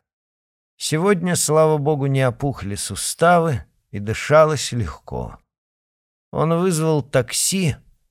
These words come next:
и наугад поехал к переулку, в котором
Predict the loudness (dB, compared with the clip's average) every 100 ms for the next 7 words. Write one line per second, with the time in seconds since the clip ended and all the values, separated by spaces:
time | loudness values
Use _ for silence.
0 | _ -8 -2 0 2 4 4 2 0 0
1 | 2 0 -2 -4 -4 -8 _ _ -10 -4
2 | 0 0 0 -2 -4 -8 -4 -2 0 0
3 | 0 -2